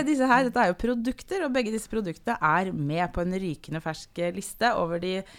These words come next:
hundre beste eller mest, eh, betydningsfulle norske, eh, designene gjennom tidene. Og dette er et prosjekt som er et samarbeid mellom A-magasinet og designsenteret Doga. Det ble presentert i går, og hele dagens A-magasin er jo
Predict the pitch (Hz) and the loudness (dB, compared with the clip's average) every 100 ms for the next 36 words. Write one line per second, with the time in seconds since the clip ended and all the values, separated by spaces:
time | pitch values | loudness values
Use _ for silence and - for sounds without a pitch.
0 | - - 294 214 156 190 240 - - - | -8 -2 2 2 2 2 0 -2 -18 -16
1 | - 202 233 - - 214 220 185 190 185 | -6 -4 -4 -6 0 2 4 2 -2 -2
2 | 180 - - 185 175 175 175 175 175 185 | -4 -8 -6 -4 -2 -2 -2 -4 -6 -8
3 | 180 156 151 151 156 160 - - 208 175 | -6 -4 -4 -4 -4 -8 -12 -8 -6 -2
4 | 202 202 202 - - 175 170 - 175 170 | 2 2 0 -6 -4 -4 -4 -6 -4 -4
5 | 180 - 170 135 127 139 175 151 135 151 | -4 -4 -4 -4 -4 -4 -4 -4 -6 -6
6 | 151 123 123 123 - - - - - 233 | -6 -8 -8 -10 -16 -20 -20 -20 -6 -4
7 | 233 240 233 247 262 269 - - 233 226 | 0 0 0 -2 -2 -4 -6 -2 0 2
8 | 214 208 226 180 170 185 185 175 185 175 | 0 -2 -4 -4 -2 -2 -2 -2 -2 -2
9 | 160 156 170 180 175 185 - 160 160 165 | -2 -4 -6 -6 -6 -6 -4 -4 -4 -6
10 | - 143 147 151 - 190 185 180 170 175 | -6 -6 -6 -8 -8 -8 -2 2 2 4
11 | 254 233 190 175 - 175 180 160 156 156 | 4 4 0 -4 -6 -8 -10 -10 -10 -6
12 | 185 226 214 202 190 151 165 156 139 - | -2 0 0 -2 -4 -4 -4 -6 -6 -6
13 | 208 202 196 190 196 190 151 160 | -4 -2 -4 -4 -6 -6 -6 -4